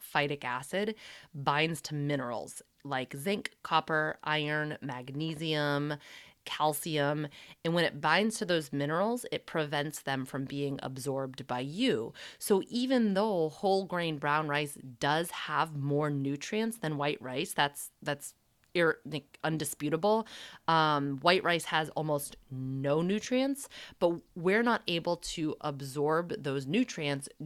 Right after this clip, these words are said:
due to the phytates that are also present. And that's why brown rice eaters, people that eat a lot of grains, might have poor mineral balances,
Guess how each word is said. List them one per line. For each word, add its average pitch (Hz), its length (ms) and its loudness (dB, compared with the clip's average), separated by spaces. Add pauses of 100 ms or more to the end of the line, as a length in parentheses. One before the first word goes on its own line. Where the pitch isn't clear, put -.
(100)
due 151 220 2
to 143 100 -2
the 139 100 -2
phytates - 840 -4
that 139 140 0
are 135 140 -2 (120)
also 135 380 -4
present. 120 500 -10
And 156 140 -2
that's 175 240 0
why 160 400 4 (100)
brown 143 360 0
rice 139 440 -4 (340)
eaters, 147 480 -2 (100)
people 147 340 0
that 135 260 0
eat 151 100 -4
a 139 60 0
lot 135 260 -2
of 139 160 -6
grains, 151 640 -4 (500)
might 160 460 2
have 143 720 0
poor 156 440 2
mineral 165 420 2
balances, 135 840 -4